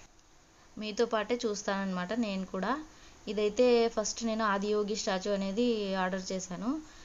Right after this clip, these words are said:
చాలా చాలా బాగా వచ్చింది, మనకి క్వాలిటీగా వచ్చిందనమాట. ఇదైతే వన్ ఫార్టీ రూపీస్ ఏమో అలా పడింది అంతే. అంటే చాలా చిన్నగా ఉందిలేండి, మరి పెద్దగా ఏం లేదు. చిన్నగా ఉంది కానీ మనకు పెట్టిన దానికి వర్త్ అనమాట.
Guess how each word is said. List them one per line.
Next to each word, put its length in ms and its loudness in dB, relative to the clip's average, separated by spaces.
చాలా 280 2
చాలా 260 2
బాగా 260 2
వచ్చింది, 340 -2
మనకి 280 -2
క్వాలిటీగా 520 2
వచ్చిందనమాట. 680 -4
ఇదైతే 360 0
వన్ 220 0
ఫార్టీ 360 2
రూపీస్ 340 -2
ఏమో 200 -2
అలా 280 2
పడింది 360 -2
అంతే. 300 -4
అంటే 180 0
చాలా 240 0
చిన్నగా 340 -2
ఉందిలేండి, 340 -2
మరి 200 -2
పెద్దగా 380 -2
ఏం 120 -4
లేదు. 260 -2
చిన్నగా 400 4
ఉంది 180 2
కానీ 280 4
మనకు 520 0
పెట్టిన 380 0
దానికి 380 -2
వర్త్ 300 2
అనమాట. 340 0